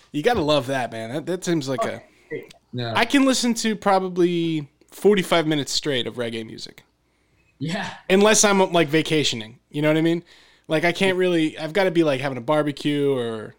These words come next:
Speaker 1: something. I can't, I can't just throw on, like, "All right, I'm gonna listen to reggae all day." You know, it's just not my,
Speaker 3: <laughs> Oh,
Speaker 1: it's not my
Speaker 3: no, man.
Speaker 1: vibe.
Speaker 3: That's the thing with a lot of genres for me.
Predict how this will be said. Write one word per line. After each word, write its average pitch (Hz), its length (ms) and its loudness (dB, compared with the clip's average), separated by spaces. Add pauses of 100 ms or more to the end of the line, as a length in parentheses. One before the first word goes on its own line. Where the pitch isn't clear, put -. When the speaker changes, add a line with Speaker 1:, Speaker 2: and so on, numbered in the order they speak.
(300)
Speaker 1:
something. 156 500 -2
I 147 100 -4
can't, 147 280 -4
I 156 80 -2
can't 151 260 -4
just - 220 -6
throw 147 180 0
on, 135 220 -4
like, 120 300 -10 (840)
"All 147 60 0
right, 151 100 4
I'm 147 80 4
gonna 147 100 0
listen 147 160 0
to 139 120 -2
reggae 135 300 0
all 110 80 -10
day." 107 300 -14
You 131 120 -10
know, 127 200 -6
it's 127 180 -8
just - 180 -4
not 131 120 -4
my, 127 140 -8
Speaker 3:
<laughs> 127 100 -6
Oh, 123 60 -4
Speaker 1:
it's 110 100 -4
not 151 120 0
my 143 80 2
Speaker 3:
no, 127 60 -2
man. 123 280 0
Speaker 1:
vibe. 107 40 -18 (640)
Speaker 3:
That's 156 160 -6
the 185 100 -4
thing 175 160 -6
with 160 120 -6
a 151 40 -4
lot 123 300 -4
of 123 120 -6
genres 110 460 -6
for 107 80 -10
me. 107 400 -4